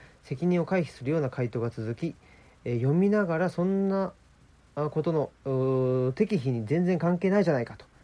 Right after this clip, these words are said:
思いました。どちらが正しいとかではなくて、意見をもともと聞く気がないような態度に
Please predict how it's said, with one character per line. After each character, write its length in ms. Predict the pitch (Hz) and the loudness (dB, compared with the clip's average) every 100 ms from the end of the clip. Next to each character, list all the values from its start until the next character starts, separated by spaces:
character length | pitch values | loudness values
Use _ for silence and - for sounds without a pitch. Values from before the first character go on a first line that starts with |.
| - - | -12 0
思 120 | 139 | 2
い 20 | |
ま 100 | 139 | 2
し 60 | 131 | 0
た。 120 | - - - - - - - | -8 -16 -20 -20 -20 -20 -6
ど 100 | 208 | -6
ち 100 | 208 | 4
ら 60 | 202 | 4
が 100 | 147 | 4
正 160 | 143 147 | 2 0
し 120 | 175 | 0
い 20 | |
と 80 | - | 0
か 80 | 123 | -2
で 60 | |
は 60 | 110 | 0
な 100 | 127 | -2
く 40 | 127 | -4
て、 120 | 185 | -4
意 60 | 196 | 0
見 180 | 208 | 0
を 40 | 147 | 2
も 140 | 131 | 0
と 80 | 143 | -2
も 80 | 143 | -2
と 100 | 143 | -4
聞 200 | - - | -6 -10
く 100 | 196 | -6
気 140 | 208 | 0
が 120 | 202 | 2
な 160 | 185 226 | 4 4
い 120 | 214 | 2
よ 120 | 190 | 2
う 20 | 180 | 0
な 100 | 185 | 0
態 200 | 175 170 | 0 2
度 80 | |
に 220 | 175 175 | 2 0